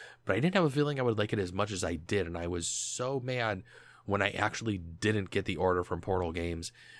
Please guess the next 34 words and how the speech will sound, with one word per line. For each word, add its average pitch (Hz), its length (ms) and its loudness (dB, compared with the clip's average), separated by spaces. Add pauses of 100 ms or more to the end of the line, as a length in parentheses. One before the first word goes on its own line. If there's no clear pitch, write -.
(140)
because 98 340 2
of 92 80 0
the 95 100 -2
upgraded 95 380 0
components 90 500 -2
in 85 80 0
it. 87 240 -2
I 90 80 -8
mean, 92 120 -2
the 92 80 -2
Master 120 320 -2
Set - 320 -2 (340)
still - 220 -4
has 135 220 0
the 117 60 2
wooden 110 220 2
pieces. 101 440 0
It 92 100 -4
still 107 180 0
has 101 180 0
everything. 92 400 -2 (420)
I've 101 240 2
ordered 131 460 4 (200)
some 127 260 2
of 117 80 2
the 104 80 0
additional 107 580 0
pieces 117 540 -2
off 101 340 0
of 95 260 2
the 90 80 -2
Portal 104 260 4
Games 92 280 -4
website, 107 500 2